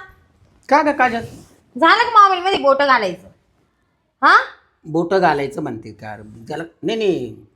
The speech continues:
Speaker 1: म्हणजे बोट.
Speaker 2: बस ना आता बाई, त्या मोबाईल पाहिजे अख्खे लोक येडे होऊ राहिले ना दादा.
Speaker 1: ए, पण तुझ्या दादा त्यातला नाही, येडा नाही, मी शहाणा आहे. उलट मला मोबाईलने शहाणे केलं. बरं बोल, काय म्हणते? बोट घालायचं असं मला तरी
Speaker 2: मी
Speaker 1: म्हणत.
Speaker 2: काय म्हणत होते?
Speaker 1: बोल.
Speaker 2: ते घरामध्ये दूध संपलंय.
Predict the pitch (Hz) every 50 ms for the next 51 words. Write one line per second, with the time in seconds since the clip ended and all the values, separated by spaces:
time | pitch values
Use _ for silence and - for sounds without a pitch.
0 | _ 123 123 120 120 127 123 113 107 - _ _ - 127 160 214 202 208 226 233
1 | 320 359 381 381 392 427 392 370 359 359 349 339 330 302 302 285 285 285 320 320
2 | 311 320 339 349 349 370 370 - 359 359 370 370 359 311 392 403 403 370 311 320
3 | 339 285 349 359 370 370 370 392 392 381 370 349 302 277 277 285 302 285 269 240
4 | 226 220 214 202 233 269 277 254 226 254 254 - 277 262 269 247 254 - 185 170
5 | 165 185 214 226 240 240 240 240 240 - 233 240 240 247 233 208 214 226 233 247
6 | 254 247 247 226 208 208 202 185 - 190 190 208 214 233 233 202 190 214 247 247
7 | 247 220 220 233 240 226 226 233 226 208 233 233 240 226 - 226 208 190 185 180
8 | 180 190 175 151 156 196 220 220 233 240 208 208 208 208 208 202 170 143 - 147
9 | - - _ _ _ - 208 269 285 285 311 277 254 240 226 226 208 226 240 262
10 | - 233 220 226 240 247 240 247 247 233 220 285 330 - 339 339 339 330 302 277
11 | 240 233 208 185 196 196 226 247 - 185 190 170 127 110 - _ _ _ _ _
12 | _ _ _ _ _ _ - 277 285 277 311 294 269 269 277 302 320 320 302 277
13 | - - 208 226 302 330 320 - 330 294 269 262 254 202 175 165